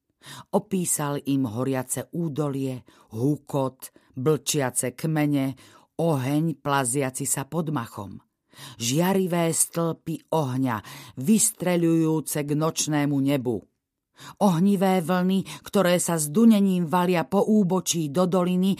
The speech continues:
a ďalej k moru. A so sykotom sa doň vrhajú. S pochmúrnym uspokojením zakončil otecko.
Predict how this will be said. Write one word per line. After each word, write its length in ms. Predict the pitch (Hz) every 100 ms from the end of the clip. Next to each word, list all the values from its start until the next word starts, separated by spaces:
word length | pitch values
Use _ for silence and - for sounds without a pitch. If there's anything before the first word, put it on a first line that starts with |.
| - -
a 80 | -
ďalej 320 | 131 175 180 156
k 60 | 165
moru. 320 | 180 190 127 - _ _ _ _ _ _ _ - _
A 160 | 123 101
so 400 | - - 135 131
sykotom 960 | - 151 - 143 131 127 135 170 208 214 - _ _ _ -
sa 340 | - - 143
doň 400 | 120 135 135 120 101 _ _ _
vrhajú. 1040 | 101 139 165 139 117 117 98 90 82 76 76 _ _ _ _ _ _ _
S 220 | - -
pochmúrnym 800 | 226 233 208 214 196 160 123 107 -
uspokojením 1200 | 160 - 170 165 160 151 143 143 135 131 127 123 - _ _
zakončil 720 | 104 123 123 - 117 107 107 104 -
otecko. 640 | 107 101 95 - - 85